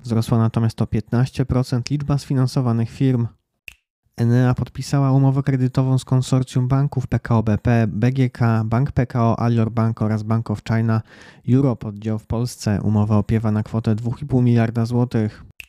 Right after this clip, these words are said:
Bank P K O udzielił kredytu na rozbudowę sieci tramwajowej w Krakowie w kwocie pięciuset siedemdziesięciu dwóch milionów złotych. Łączny koszt przedsięwzięcia to ponad miliard złotych. Finansować będą go także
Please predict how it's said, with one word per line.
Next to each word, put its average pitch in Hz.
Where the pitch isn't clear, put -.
Bank 113
P 120
K 117
O 120
udzielił 123
kredytu 131
na 127
rozbudowę 135
sieci 127
tramwajowej 123
w 117
Krakowie 120
w 90
kwocie -
pięciuset 131
siedemdziesięciu 123
dwóch 117
milionów 113
złotych. 120
Łączny 117
koszt -
przedsięwzięcia 117
to 117
ponad 117
miliard 113
złotych. 117
Finansować 131
będą 123
go 117
także 120